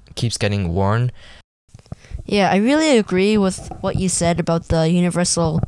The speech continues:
Speaker 2: charging, because it could charge any Qi wireless charging compatible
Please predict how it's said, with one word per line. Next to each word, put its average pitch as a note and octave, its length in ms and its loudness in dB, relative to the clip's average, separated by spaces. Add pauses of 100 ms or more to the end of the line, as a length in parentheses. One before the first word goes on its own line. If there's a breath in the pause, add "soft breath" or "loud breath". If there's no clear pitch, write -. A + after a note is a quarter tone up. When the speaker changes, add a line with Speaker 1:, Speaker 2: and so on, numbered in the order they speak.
(200)
Speaker 2:
charging, F3 640 2 (600 loud breath)
because G3 340 0 (320)
it G3+ 80 -4
could B3 120 -2
charge F#3+ 420 -2 (960 loud breath)
any G3+ 420 -4 (240)
Qi G3+ 260 -2
wireless F3+ 460 0
charging E3+ 340 -4
compatible E3 640 0